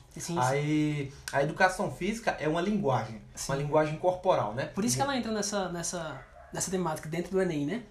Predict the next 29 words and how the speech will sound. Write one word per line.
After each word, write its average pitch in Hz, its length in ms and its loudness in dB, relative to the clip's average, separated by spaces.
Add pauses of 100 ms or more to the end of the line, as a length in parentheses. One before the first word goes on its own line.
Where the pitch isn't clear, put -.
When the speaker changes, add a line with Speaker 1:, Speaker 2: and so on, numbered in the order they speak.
Speaker 2:
Exatamente, 147 680 0
exatamente. 127 60 -2
Speaker 1:
Mas 262 260 2
essa 269 200 0
separação 294 420 2
que 247 60 -2
a 240 40 4
gente 240 160 0
fazia 208 580 0
no 190 120 2
ensino 196 280 0
médio, 143 360 -2 (320)
é, 156 380 0 (160)
causava 208 400 4
alguma, 220 380 2
algum, 180 240 0 (100)
alguma, 170 480 -2 (240)
algum, 269 340 4 (140)
algum 262 220 4
problema 214 480 4
pra 196 180 2
os 175 180 -2
alunos, 165 280 -2
por - 180 -6
exemplo, 143 340 -4 (380)
que 170 140 0
eram 180 320 2
ditos 202 680 -4
linguagem, 156 760 0